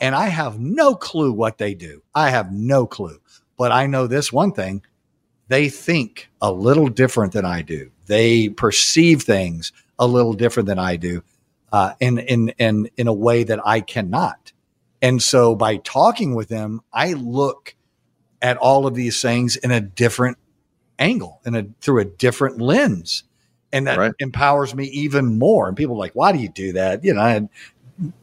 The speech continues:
Speaker 1: whatever the divination stuff is, uh, whatever the mediumship is, why do you do that? Why do you, why do you go to a priest? Well, they'll defend that very quickly. Um, but from what I've seen, like, let, let's say Chip Coffey, in-, for instance,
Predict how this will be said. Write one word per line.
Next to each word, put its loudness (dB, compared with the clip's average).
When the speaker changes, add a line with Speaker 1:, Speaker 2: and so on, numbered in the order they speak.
Speaker 1:
whatever 2
the -2
divination -2
stuff 2
is, 2
uh, 0
whatever 4
the -2
mediumship 0
is, 4
why 2
do 0
you -4
do -8
that? -18
Why 0
do 0
you, -6
why 2
do -2
you -4
go 0
to -2
a -4
priest? -6
Well, 0
they'll 2
defend -2
that 0
very 0
quickly. -4
Um, 0
but -2
from -8
what 2
I've 0
seen, -2
like, 0
let, 2
let's 2
say 0
Chip -4
Coffey, 0
in-, -4
for -2
instance, -6